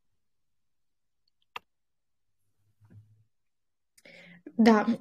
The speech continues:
тот момент, который я уже коротко затронула, но щас немножечко подробнее разберёмся. Некоторые университеты, а, требуют присяжных переводов.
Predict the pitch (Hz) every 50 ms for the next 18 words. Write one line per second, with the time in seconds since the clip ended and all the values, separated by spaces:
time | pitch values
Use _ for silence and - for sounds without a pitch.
0 | - - 233 - 254 302 302 302 277 247 254 277 294 294 294 247 - - 233 240
1 | 226 220 240 254 262 247 226 226 240 247 247 240 240 - - - - 233 - -
2 | 262 262 262 254 - - 233 214 240 240 247 - 247 285 359 370 349 302 262 240
3 | 226 214 214 - - - - _ - - 220 233 233 - 262 247 240 240 240 240
4 | 247 247 240 233 233 240 240 240 247 - - 220 233 233 233 233 233 220 226 220
5 | 214 208 208 214 208 226 247 302 381 370 - - 233 220 220 - - _ _ _
6 | _ - - _ _ _ _ _ _ - - - - - 240 254 311 349 - 294
7 | - 240 240 226 233 - 226 226 226 220 226 - - - 220 - - 277 330 381
8 | 381 294 285 320 302 - - - - - - - - - - - - 240 233 233
9 | 233 233 233 233 226 233 240 - - - 254 262 247 233 214 208 220 233 262 302
10 | 330 330 - - - - - 269 269 254 262 - - 214 214 220 240 254 262 247
11 | 247 247 - - 226 214 214 214 208 214 214 - - - -